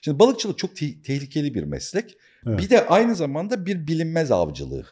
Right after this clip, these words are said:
Speaker 1: Yani şimdi yeni teknolojilerle beraber o bilinmezliği epeyce aşıldı. Ama bundan daha elli sene öncesinde, otuz sene öncesinde tam bir bilinmez avcılığı. Yani bir şeyler kafanda oluşturuyorsun, buralarda vardır diye bir şey yapıyorsun.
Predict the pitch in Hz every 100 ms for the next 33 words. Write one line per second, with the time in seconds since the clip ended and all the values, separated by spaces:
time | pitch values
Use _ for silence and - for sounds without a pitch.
0 | _ 113 110 101 - 170 170 170 160 156
1 | 160 156 156 151 147 143 139 143 139 139
2 | 139 139 135 131 131 160 160 135 107 -
3 | 90 - 82 80 196 - 151 147 170 190
4 | 185 180 - 185 185 185 120 87 80 -
5 | 117 135 - 123 92 82 85 170 226 -
6 | - _ 214 254 196 135 117 110 98 92
7 | 76 71 64 67 62 64 _ _ _ 104
8 | 113 196 - 143 127 117 - 113 - 139
9 | 117 120 127 123 - 92 76 - 139 127
10 | 95 90 95 95 101 110 80 67 98 127
11 | 117 - 85 62 67 - -